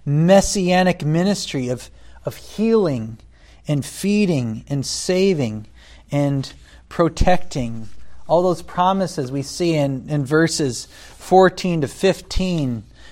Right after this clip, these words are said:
of being a resting place, of dwelling forever, of giving abundant provisions, of satisfying the poor with bread, of, of clothing his priests with salvation,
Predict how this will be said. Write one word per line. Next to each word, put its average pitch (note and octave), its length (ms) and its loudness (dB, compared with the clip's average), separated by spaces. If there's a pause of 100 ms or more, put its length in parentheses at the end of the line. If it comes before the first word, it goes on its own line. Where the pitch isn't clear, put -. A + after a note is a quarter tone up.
(120)
of C#3+ 160 0
being F3+ 180 2
a D#3+ 80 2
resting E3+ 460 6
place, C#3+ 420 0
of B2 120 -8
dwelling F#3+ 500 8
forever, E3 580 6
of C3 220 0 (320)
giving G3+ 320 8
abundant G#3 560 8
provisions, E3 760 4
of D#3+ 140 0
satisfying G#3+ 840 4
the F#3 80 4
poor G#3+ 420 6
with F3+ 240 2
bread, G3 380 12
of, C#3 200 -2 (380)
of E3+ 220 6
clothing G#3+ 880 8
his F#3+ 220 4
priests - 840 0
with F#3 180 4
salvation, F#3 1040 4